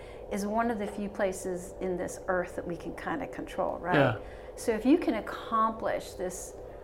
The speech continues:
Speaker 1: sense of beauty for people in their home, it, it does give us hope. It gives us a momentary relief.
Speaker 2: Wait, what a responsibility, too, 'cause life's hard. And
Speaker 1: Life's really hard.
Speaker 2: and so to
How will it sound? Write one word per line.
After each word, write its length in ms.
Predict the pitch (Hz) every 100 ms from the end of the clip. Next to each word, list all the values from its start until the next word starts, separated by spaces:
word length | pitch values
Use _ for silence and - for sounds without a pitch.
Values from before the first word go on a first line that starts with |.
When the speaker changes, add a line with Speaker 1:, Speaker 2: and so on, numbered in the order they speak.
| - -
Speaker 1:
sense 440 | - 226 214 202
of 220 | 190 175 170 - - - - - - - - - - - - 196
beauty 360 | 202 208 214 202
for 160 | 180
people 440 | 170 - 190 180 -
in 180 | 175 175
their 160 | 170
home, 460 | - 196 185 - - - - - - - - -
it, 160 | - - - -
it 300 | - - -
does 300 | 208 185 175 -
give 180 | - -
us 160 | -
hope. 460 | - - - - -
It 140 | 190 - - -
gives 280 | 233 202
us 160 | 196 -
a 40 |
momentary 840 | 175 180 185 190 180 175 - 165 165
relief. 200 | 175 170
Speaker 2:
Wait, 160 | 180 202
what 200 | 165 190
a 40 |
responsibility, 800 | 160 - 156 139 127 147 143 120
too, 120 | 135
'cause 100 | 120
life's 300 | 135 147 -
hard. 460 | - 135 104 98 123 - -
And 200 | 117 127 -
Speaker 1:
Life's 280 | 190 - 185
really 200 | 180 196
hard. 320 | - - -
Speaker 2:
and 160 | 127
so 260 | - 135 123
to 340 | 120 120 113